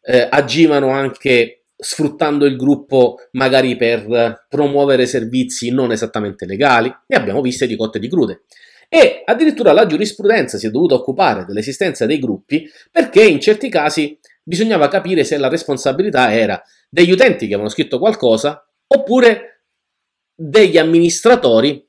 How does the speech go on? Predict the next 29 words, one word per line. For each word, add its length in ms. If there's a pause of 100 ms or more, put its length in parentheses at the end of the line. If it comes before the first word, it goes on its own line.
che 180
magari 520
non 200
erano 220
intervenuti 580
per 220
tempo, 580 (520)
lasciando 640
che 300
un 200
contenuto 960 (200)
permanesse 680
all'interno 420
del 180
gruppo, 560 (380)
eh, 380
in 160
maniera 420
tale 340
da, 320 (720)
come 180
possiamo 380
dire, 220
da 140
attaccare 720
l'immagine 580
pubblica, 440
la 120
reputazione 880